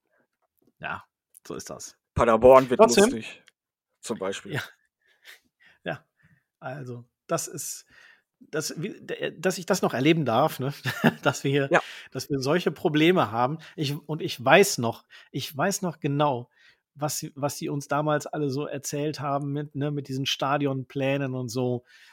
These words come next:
Speaker 1: Ähm, wenn wir jemals, äh, das Problem haben, dass wir zu wenig Tickets haben, weil die Leute uns die Bude einrennen, ne, dann haben wir,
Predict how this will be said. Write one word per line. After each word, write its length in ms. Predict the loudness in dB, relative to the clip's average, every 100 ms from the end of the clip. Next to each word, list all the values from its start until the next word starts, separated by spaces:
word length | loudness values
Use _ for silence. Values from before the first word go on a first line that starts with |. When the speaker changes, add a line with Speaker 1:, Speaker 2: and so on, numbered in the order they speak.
| _ _
Speaker 1:
Ähm, 520 | -8 -6 -6 -6 -8 -10 _ _
wenn 220 | -2 2
wir 140 | 2 2
jemals, 880 | 2 2 4 2 2 4 2 0 -8 -6
äh, 560 | -2 2 2 4 2
das 280 | 0 -2 -4
Problem 720 | -10 -4 0 2 2 0 -4 -4
haben, 500 | 0 2 2 -2 -4
dass 340 | -4 -4 -6 -4
wir 200 | -4 -2
zu 280 | -4 0
wenig 460 | 4 4 2 -6 -4
Tickets 380 | -4 2 2 2
haben, 280 | -2 0 2
weil 140 | 2
die 80 | 2
Leute 240 | 0 0
uns 140 | -2 -2
die 80 |
Bude 320 | 0 0 0 -2
einrennen, 500 | -2 -2 -2 -4 -2
ne, 160 | -2
dann 400 | 0 -2 0 0
haben 180 | -2 0
wir, 440 | 4 4 4 2